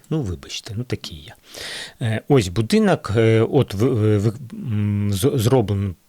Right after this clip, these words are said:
перший колодязь, де стоїть система очистки. І в цьому році ми от, е, робимо дренажне поле, це Валера ходить.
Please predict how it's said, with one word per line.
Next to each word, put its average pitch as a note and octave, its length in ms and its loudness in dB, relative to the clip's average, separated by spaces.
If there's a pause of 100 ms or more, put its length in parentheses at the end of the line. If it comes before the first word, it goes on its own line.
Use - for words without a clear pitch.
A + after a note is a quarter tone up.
(140)
перший C#3+ 260 0
колодязь, E3 460 0
де A#2+ 180 0
стоїть A#2+ 320 -2
система B2 600 -2
очистки. A#2+ 640 -6 (440)
І F#3+ 140 2
в F#3+ 40 0
цьому D3 360 2
році D#3 420 2
ми C3+ 320 4
от, B2 320 2
е, A2 440 2
робимо A#2 400 0
дренажне G2+ 500 -2
поле, D3 320 2
це - 180 -4
Валера F2+ 380 -4
ходить. - 480 -16